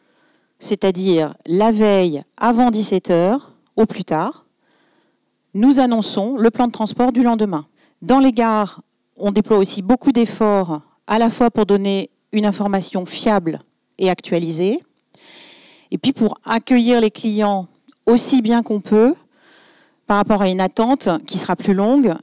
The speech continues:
et qui donc peut être un, un peu pénible. Donc ça veut dire quoi ? Ça veut dire qu'il y a plus de mille personnes, mille volontaires S N C F qui seront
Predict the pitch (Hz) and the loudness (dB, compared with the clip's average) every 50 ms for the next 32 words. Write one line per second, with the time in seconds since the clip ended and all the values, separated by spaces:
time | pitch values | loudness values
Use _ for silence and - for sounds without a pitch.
0 | - - 185 - - 202 196 220 240 220 - - 190 208 233 - - - 190 165 | -10 -10 -10 -8 -6 -4 -2 -2 -2 -2 0 0 2 2 2 0 -2 -2 -2 -2
1 | 156 156 - - 180 180 - 226 214 - 220 202 185 160 151 139 139 139 - _ | -2 -2 -2 -2 -2 2 2 2 2 4 2 2 0 0 -2 -2 -4 -6 -10 _
2 | _ _ _ _ - - - - - - - - _ 185 - - 226 202 233 202 | _ _ _ _ -20 -20 -20 -20 -20 -20 -20 -18 _ -6 -2 0 0 2 2 2
3 | 254 269 - - 254 226 - 233 190 196 214 185 202 214 214 202 - - - 208 | 2 2 2 2 0 2 0 0 0 0 0 0 0 -2 -2 -2 -4 -4 0 2
4 | 190 185 180 165 156 160 175 180 - - 208 190 226 214 254 285 277 - 302 277 | 2 2 2 2 2 2 0 0 0 0 0 0 2 4 4 4 4 2 2 0
5 | - - - - 240 226 214 214 202 214 285 294 247 220 190 208 254 269 262 254 | 0 0 -2 0 0 0 0 0 2 2 4 4 2 0 0 0 2 2 2 2
6 | 233 - - 214 196 185 185 175 - - _ _ _ _ _ _ _ - 185 - | 0 -2 -2 -2 0 0 -2 -4 -6 -12 _ _ _ _ _ _ _ -4 -2 -2
7 | 214 202 202 - - 208 196 190 185 175 - - - 190 - - - - 240 247 | -2 -4 -4 -4 -4 -2 0 0 -2 -2 -4 -8 -8 -6 -6 -4 -2 0 0 0
8 | 240 | 0